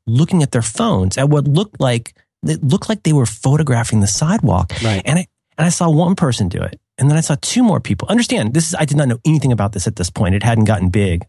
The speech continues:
Speaker 1: as it did over the weekend. And I saw, I saw three people. And then later in the day, I saw, like, five more different people walking in front of the library, walking back and forth, taking photos of the sidewalk.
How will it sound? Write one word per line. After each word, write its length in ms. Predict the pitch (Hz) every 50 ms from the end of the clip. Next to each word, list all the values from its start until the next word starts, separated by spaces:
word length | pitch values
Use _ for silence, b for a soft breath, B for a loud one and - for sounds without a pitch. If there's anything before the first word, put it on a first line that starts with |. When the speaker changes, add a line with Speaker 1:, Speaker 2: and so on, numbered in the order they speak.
| _ -
Speaker 1:
as 140 | 98 87 95
it 60 | 90
did 120 | - 95
over 160 | 95 85 87
the 80 | 87 90
weekend. 460 | 98 117 127 - - 95 92 90 B B B B B B B B B B B B B _ _ _ _ _ _ _ -
And 120 | 151 151
I 80 | 151 156
saw, 320 | - - 165 151 151 147 - -
I 80 | - 123
saw 140 | - - 110
three 240 | - - 202 226
people. 420 | - - 110 104 - - 90 - - _ _ _ _ _ _ -
And 140 | 131 135
then 80 | 131 131
later 160 | 131 165 180 208
in 80 | 208
the 80 | 196 170
day, 280 | 139 123 110 110 104
I 100 | 107 113
saw, 400 | 113 - - - 123 117 117 110 98
like, 160 | 117 110 101
five 360 | - - 131 127 131 143 139
more 180 | 139 131 127 123
different 500 | 90 - - 127 127 - - 135 - -
people 380 | - 135 123 - 104 98 90 -
walking 500 | 101 104 107 110 120 127 - 170 165 143
in 100 | 123 117
front 240 | - - 131 120 117
of 60 | 107
the 40 | 101
library, 520 | 98 98 98 101 107 101 95 87 85 76
walking 380 | 71 92 98 110 101 - 110 101
back 280 | 104 - 107 110 110 -
and 100 | 117 110
forth, 320 | - - 120 107 98 95
taking 220 | - 107 - 107
photos 380 | 92 - 101 95 95 90 87 -
of 40 | 87
the 60 | 87
sidewalk. 540 | 87 - 78 76 - - - - - -